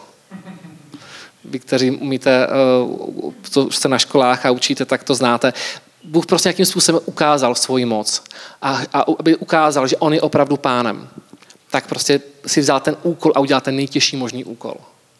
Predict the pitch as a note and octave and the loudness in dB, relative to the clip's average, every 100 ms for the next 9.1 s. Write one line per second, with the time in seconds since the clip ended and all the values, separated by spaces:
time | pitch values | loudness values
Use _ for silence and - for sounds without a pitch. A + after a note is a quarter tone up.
0 | _ _ - - - D3 D3+ G3 F3+ D#3+ | _ _ -20 -14 -6 -4 0 2 2 0
1 | E3 - F#3 - F#3 E3+ D#3+ D#3+ D#3+ D#3+ | 0 0 0 0 2 4 4 4 4 6
2 | D3 D3 D#3 D#3 D3+ D3+ C#3+ C#3+ - D3+ | 6 4 4 2 4 2 2 0 0 2
3 | C#3 C3+ - - - - - - _ - | 2 0 -10 -18 -18 -20 -20 -20 _ -20
4 | - - - C#3 C#3 B2+ B2 C3+ D3 C#3 | -20 -10 -2 0 2 2 0 -4 -8 0
5 | D#3 D3+ C3+ D3 D3 - _ _ _ _ | 4 4 2 -2 -6 -16 _ _ _ _
6 | _ _ _ - - C3+ C3+ B2+ C3 B2 | _ _ _ -18 -6 -4 0 0 2 2
7 | - B2+ A#2 - A2+ A2 A2 A2+ A#2 A2+ | 0 -2 -4 -4 -4 -4 -6 -6 -4 -2
8 | A#2 - A#2 A2+ - - - G#2 G#2 G2+ | -2 -2 -4 -6 -6 -6 -4 -4 -4 -4